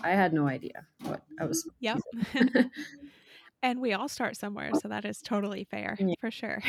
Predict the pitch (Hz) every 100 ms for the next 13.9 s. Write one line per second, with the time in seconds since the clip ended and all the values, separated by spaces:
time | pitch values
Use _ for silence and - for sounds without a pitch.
0 | - 302 277 - 240 - 247 302 302 339
1 | 330 - 247 214 214 214 226 214 208 196
2 | 196 202 - 262 277 294 294 - 208 196
3 | 190 190 190 202 - 190 185 180 170 160
4 | 170 - 180 - 220 170 175 175 170 165
5 | - 180 185 180 175 165 165 156 160 156
6 | 156 151 160 151 - 151 160 165 160 -
7 | 160 151 - 156 151 151 151 - 185 208
8 | 208 165 165 160 151 151 156 151 - 151
9 | 147 156 147 - _ 160 156 147 165 160
10 | 151 165 160 156 151 156 151 143 143 143
11 | 135 _ _ - 156 156 - 165 - 160
12 | 151 147 - 123 85 - - _ - -
13 | - 175 185 185 185 220 208 165